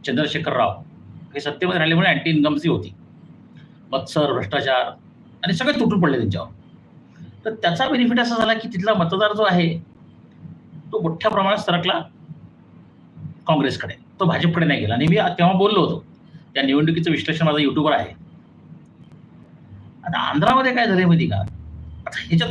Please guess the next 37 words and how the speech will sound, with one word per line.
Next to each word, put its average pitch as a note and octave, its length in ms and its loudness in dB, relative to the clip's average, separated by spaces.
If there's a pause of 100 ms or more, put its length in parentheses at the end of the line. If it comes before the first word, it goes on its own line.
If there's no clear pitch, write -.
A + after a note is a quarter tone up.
किती B3+ 160 -2
गुंतागुंत A#3 600 0
आहे G#3 80 4
बघा E3 220 2
दोन्ही F3+ 300 4
राज्यामध्ये. C#3 580 0 (360)
पण E3+ 60 2
आता F3 200 0
मी A3+ 100 0
आंध्राबद्दल F#3+ 520 2
परत F3 200 2
येतोय C#3 200 -4
थोडंसं. - 340 -2 (1800)
हे A#3+ 60 2
जगन A#3 340 4
रेड्डी A#3 200 -2
नावाचे G#3 280 0
जे F#3 60 2
ग्रहस्थ D3 320 0
आहेत G#2 180 -6
ना, - 120 -18
म्हणजे - 800 -6 (240)
मला C#3+ 120 4
आठवतं E3+ 340 2
अजूनही D3 300 2
इंडिया C#3 240 2
टुडेची D3 300 -6
स्टोरी C#3 300 -2
होती, A#2 260 -2 (1300)
Prince D#3+ 200 4
of E3 120 2
Cash - 340 -2
म्हणून, - 200 -8
त्यांना B2 180 0
अरेस्ट C#3+ 200 -2
झाली B2+ 200 -4
तेव्हा, A#2 240 -2